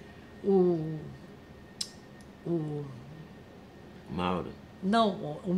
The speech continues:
Speaker 1: o, tava todo mundo no palco, mas o Raul Cortez tava sentado na plateia. Foi a primeira pessoa que eu fui apresentada.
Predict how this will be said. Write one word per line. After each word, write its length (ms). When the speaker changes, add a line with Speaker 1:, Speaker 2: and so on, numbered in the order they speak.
Speaker 1:
o, 40
tava 240
todo 300
mundo 280
no 100
palco, 500
mas 200
o 80
Raul 280
Cortez 460
tava 220
sentado 400
na 100
plateia. 600
Foi 200
a 40
primeira 420
pessoa 380
que 80
eu 60
fui 180
apresentada. 840